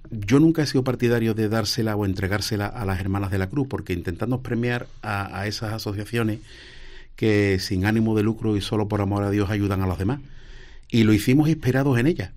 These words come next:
porque es el, el, la forma de actuar de ellas, ¿no?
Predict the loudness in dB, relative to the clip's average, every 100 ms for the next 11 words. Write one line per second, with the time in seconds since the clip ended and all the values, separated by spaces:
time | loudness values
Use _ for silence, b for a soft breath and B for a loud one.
0 | -10 -6 -4 0 -2 -2 -2 2 4 2
1 | 0 -10 -10 -10 -12 -16 -14 -10 -4 4
2 | 4 4 2 2 2 4 4 2 -2 -8